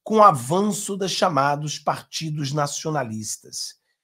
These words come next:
Aí eles começam, né, que são os partidos de centro, de super duper esquerda, é o,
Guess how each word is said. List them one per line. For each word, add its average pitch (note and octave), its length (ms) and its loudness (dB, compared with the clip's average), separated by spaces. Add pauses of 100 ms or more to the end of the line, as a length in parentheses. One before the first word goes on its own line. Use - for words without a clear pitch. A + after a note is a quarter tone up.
(220)
Aí G4 200 -4
eles - 160 -6
começam, G#2+ 540 -10
né, A2+ 80 -14
que - 120 -16
são C#3+ 120 -10
os C3+ 80 -10
partidos - 440 -12
de - 60 -6
centro, C#3 540 -4
de G#2 220 -14
super - 480 -8
duper B2+ 440 -10
esquerda, D3 800 -4 (340)
é D#3+ 160 4
o, D#3 260 0